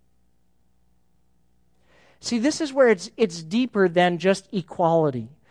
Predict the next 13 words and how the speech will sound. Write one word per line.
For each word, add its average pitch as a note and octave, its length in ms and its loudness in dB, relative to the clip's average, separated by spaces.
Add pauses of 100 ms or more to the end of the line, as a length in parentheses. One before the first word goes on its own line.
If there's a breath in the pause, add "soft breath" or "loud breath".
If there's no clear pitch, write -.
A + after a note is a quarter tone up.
(220 soft breath)
Because A3+ 260 2
equality C4+ 720 4
is F#3 140 2
great, F3 380 4
and F#3+ 160 0
equality B3 600 6
is G#3+ 80 0
something A3+ 360 2
that G3 120 6
our F#3+ 140 6
society G3+ 540 0
holds F#3 360 2
up F#3 220 4